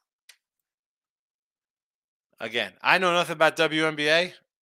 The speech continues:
Uh, one seventy-five, I'm gonna think under on that. I have no idea. Let's see, head-to-head. Head-to-head games. They just played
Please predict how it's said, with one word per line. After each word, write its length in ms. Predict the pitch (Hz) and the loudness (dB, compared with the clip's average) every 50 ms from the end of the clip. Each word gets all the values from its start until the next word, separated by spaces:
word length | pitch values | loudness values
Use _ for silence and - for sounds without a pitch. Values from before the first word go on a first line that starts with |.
| _ _ - | _ _ -10
Uh, 420 | 131 127 123 123 120 120 120 123 | -6 -4 0 2 2 2 2 0
one 220 | 123 123 156 175 180 | 0 0 -2 -2 0
seventy-five, 640 | - - 180 170 156 147 131 - 170 170 175 175 165 | 0 0 0 0 -2 -4 -4 0 2 4 4 4 2
I'm 120 | 160 165 | 0 -4
gonna 160 | 185 170 135 120 | -6 -8 -12 -8
think 280 | - 139 131 113 - - | -8 -8 -8 -8 -10 -12
under 320 | - 139 135 127 113 104 95 | -10 -8 -8 -8 -8 -8 -8
on 160 | 95 95 90 | -8 -8 -10
that. 200 | 92 92 101 - - _ _ _ _ _ _ _ _ _ _ _ _ _ _ _ _ _ _ _ _ _ _ _ _ _ _ _ | -14 -18 -20 -20 -20 _ _ _ _ _ _ _ _ _ _ _ _ _ _ _ _ _ _ _ _ _ _ _ _ _ _ _
I 120 | - 120 | -4 -2
have 200 | 123 123 127 127 | -2 -2 -2 -4
no 220 | 147 160 165 175 180 | -4 0 2 4 6
idea. 540 | 175 170 151 160 165 165 165 165 160 156 - _ _ _ _ _ _ _ _ _ _ _ _ _ _ _ _ _ _ _ _ _ _ _ _ _ _ _ _ _ _ _ _ _ _ _ _ _ _ _ _ _ _ _ _ _ _ _ _ _ - | 6 4 4 0 0 2 0 0 -2 -6 -12 _ _ _ _ _ _ _ _ _ _ _ _ _ _ _ _ _ _ _ _ _ _ _ _ _ _ _ _ _ _ _ _ _ _ _ _ _ _ _ _ _ _ _ _ _ _ _ _ _ -14
Let's 240 | 120 123 117 - | -12 -12 -10 -8
see, 240 | - 110 107 101 98 | -8 -8 -8 -8 -8
head-to-head. 680 | 101 110 123 127 - - 117 113 113 110 101 95 - - _ _ _ _ _ _ _ _ _ _ _ _ _ _ _ _ _ _ _ _ _ _ _ _ | -8 -8 -8 -8 -8 -8 -8 -6 -6 -6 -6 -8 -12 -18 _ _ _ _ _ _ _ _ _ _ _ _ _ _ _ _ _ _ _ _ _ _ _ _
Head-to-head 420 | _ - 156 180 175 175 170 165 151 | _ -6 -4 -4 0 0 0 0 0
games. 420 | 151 156 139 120 117 101 95 - | 0 -2 -2 -2 -2 -6 -10 -12
They 140 | - 117 123 | -12 -10 -8
just 240 | 120 143 135 - - | -8 -8 -8 -8 -8
played 500 | - 143 143 143 139 139 143 139 123 | -6 -4 -2 -2 -2 -2 -2 -4 -6